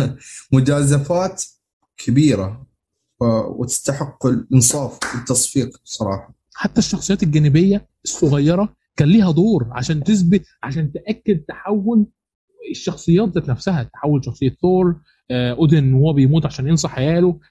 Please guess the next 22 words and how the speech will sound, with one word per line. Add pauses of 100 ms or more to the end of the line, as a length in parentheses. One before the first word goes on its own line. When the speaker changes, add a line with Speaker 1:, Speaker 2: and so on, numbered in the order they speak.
Speaker 2:
تعاون
لوكي
و-،
وثور، (160)
الكوميديا
اللي
بتنتج
من
أول
فيلم
لآخر
فيلم،
من
أول
فيلم
هو
متعلم (300)
عشان
يعرف
إيه
هي
نبوءة